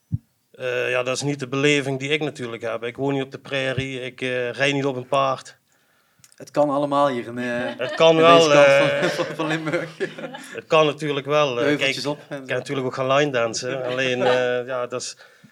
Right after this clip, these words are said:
Speaker 1: eh, voor mij is het puur de muziek, eh, qua country ook mooi vind. En, eh, <clears throat> ja, ik heb voor mij het gevoel dat het niet, eh, dat het niet echt is als ik, als ik constant, eh, nadoe,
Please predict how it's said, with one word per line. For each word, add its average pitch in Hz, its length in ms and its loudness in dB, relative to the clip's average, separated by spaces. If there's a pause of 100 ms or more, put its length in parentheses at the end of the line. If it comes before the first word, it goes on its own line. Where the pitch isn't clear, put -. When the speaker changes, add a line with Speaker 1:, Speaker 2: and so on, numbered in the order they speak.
(720)
Speaker 1:
eh, 131 360 -6
voor 123 120 -6
mij 147 140 6
is 156 100 0
het 151 100 -10
puur 160 220 2
de 151 60 2
muziek, 147 440 -2
eh, 117 300 0
qua 113 160 -10
country 127 380 -4
ook 117 120 -10
mooi 120 280 -4
vind. 120 380 -10 (260)
En, 120 300 -6
eh, 117 460 -4 (1300)
<clears throat> 160 720 -12
ja, 113 160 -4
ik 107 100 -8
heb 143 180 -4
voor - 180 -10
mij 151 120 4
het 165 100 2
gevoel 160 340 -4
dat 156 140 2
het 143 100 -8
niet, 147 260 -4
eh, 135 400 -4 (180)
dat 139 180 -6
het 135 100 -10
niet 131 120 -6
echt 131 320 -2
is 131 240 -10
als 131 140 -12
ik, 123 200 -16
als 127 140 -10
ik 123 100 -16
constant, 123 680 -12
eh, 120 420 -10 (680)
nadoe, 117 420 -6